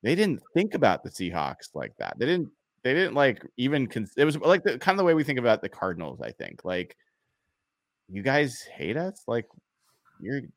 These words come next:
why, you, why do you care? Like, you guys are irrelevant." And that game in two thousand twelve, when the Seahawks have been playing really well and the forty-niners came in, the forty-niners were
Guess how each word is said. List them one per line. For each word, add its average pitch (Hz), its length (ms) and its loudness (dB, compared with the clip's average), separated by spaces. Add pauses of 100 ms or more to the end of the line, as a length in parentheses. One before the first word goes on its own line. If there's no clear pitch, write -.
(180)
why, 101 240 -4
you, 123 260 -2
why 92 300 -10
do 165 80 -10
you 143 100 -6
care? 131 480 -2
Like, 80 180 -6
you 110 80 -8
guys 117 200 -4
are 107 100 -8 (540)
irrelevant." 110 600 0 (1200)
And 127 680 6 (720)
that 117 520 2
game 113 480 2
in 87 180 -6
two 110 280 -4
thousand 87 560 -2
twelve, 67 640 -10 (2250)
when 113 180 4
the 104 60 0
Seahawks 135 360 6
have - 20 -14
been 110 120 -4
playing 101 260 -2
really 104 240 0
well 85 440 0
and 82 100 -12
the 78 40 -12
forty-niners 110 480 -4
came 95 180 -10
in, 87 60 -8
the 87 60 -10
forty-niners 143 600 0
were 92 200 -8